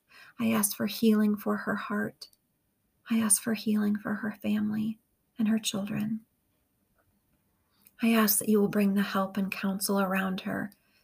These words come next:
that they all need. I ask that you will remind her that you see her and you hear her and you are with her. But most of all,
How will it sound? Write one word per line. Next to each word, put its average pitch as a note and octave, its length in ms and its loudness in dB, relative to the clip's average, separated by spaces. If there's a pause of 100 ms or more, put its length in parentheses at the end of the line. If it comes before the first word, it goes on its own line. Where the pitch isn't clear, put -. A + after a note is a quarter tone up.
(100)
that - 100 -16
they G#3 280 4
all G#3 260 6
need. F#3 440 2 (520)
I G#3 100 4
ask G3+ 360 4
that - 80 -6
you G#3+ 100 6
will G3+ 140 8
remind G3 520 6
her F#3+ 180 0
that F#3+ 200 -4
you G3+ 200 6
see G3+ 520 6
her F3+ 440 -2 (440)
and G#3+ 140 6
you G#3 160 4
hear F#3 420 -2
her - 420 -4 (300)
and G3 140 2
you G3+ 160 6
are F#3+ 180 0
with F3+ 280 -6 (120)
her. - 140 -10 (1000)
But G#3 180 6
most G3+ 340 8
of G#3+ 100 4
all, G#3 400 4